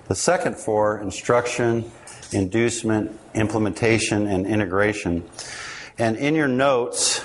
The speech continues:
I should have, uh, marked there somehow that this material has been taken from and adapted from Doctor Wayne Mack at a graduate course at the Master's College, so to give him credit for that. And the current book where you can find this information is in your notes, Counseling, How to Counsel Biblically,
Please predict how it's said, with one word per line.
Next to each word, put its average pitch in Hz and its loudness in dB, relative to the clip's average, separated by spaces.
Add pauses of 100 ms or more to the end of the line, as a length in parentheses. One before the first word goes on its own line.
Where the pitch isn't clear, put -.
(120)
I 117 4
should 143 0
have, 117 0
uh, 104 2
marked 117 0
there 107 2
somehow 110 0
that 95 0
this 120 0
material 120 0
has 101 -2
been 98 -2
taken 113 2
from 113 0
and 101 0
adapted 98 0 (320)
from 107 -6
Doctor 107 2
Wayne 104 0
Mack 104 0
at 107 0
a 92 -2
graduate 104 2
course 98 0
at 101 0
the - -4
Master's 92 0
College, 92 2
so 95 0
to 92 -4
give 92 2
him 90 -2
credit 113 2
for 101 -2
that. 87 2 (560)
And 110 2
the 110 0
current 151 -2
book 151 0
where 120 2
you 110 0
can 101 -4
find 143 2
this 120 -2
information 107 0
is 110 -2
in 117 2
your 120 2
notes, 107 0
Counseling, 117 0
How 107 0
to 104 0
Counsel 104 0
Biblically, 110 2